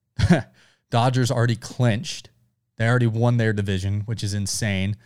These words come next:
Um, they have ninety-eight wins already. Not shocking. They're the best team in the ba-, in baseball again.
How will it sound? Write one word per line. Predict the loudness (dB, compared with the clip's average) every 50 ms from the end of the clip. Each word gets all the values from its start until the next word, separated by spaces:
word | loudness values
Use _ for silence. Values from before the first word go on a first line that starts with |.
| -20 -20 -20 -20 _ _ -2
Um, | 0 0 0 0 0 0
they | 2 2
have | 2 2 2
ninety-eight | 2 0 0 0 0 2 0 0 0 -2 -4
wins | -4 -4 -2 -2 -2
already. | -2 -2 -2 -2 -2 -2 -2 -2 -4 -6 -10 -20 _
Not | -18 -14 -12 -10 -10 -8 -6
shocking. | -4 -2 0 0 0 -2 -4 -4 -4 -4 -4 -2
They're | -2 0 -2 -2 -4 -6 -12 _ -6
the | -4 0 0 0
best | 2 0 0 -2 -2 -2
team | -2 -2 -2 0
in | -2 -2
the | -2 -4
ba-, | -4 -6 -6 -4 -2 0
in | 0 0
baseball | 0 0 -2 -2 -4 -4 -2 -2
again. | -2 -2 -2 -2 -4 -4 -6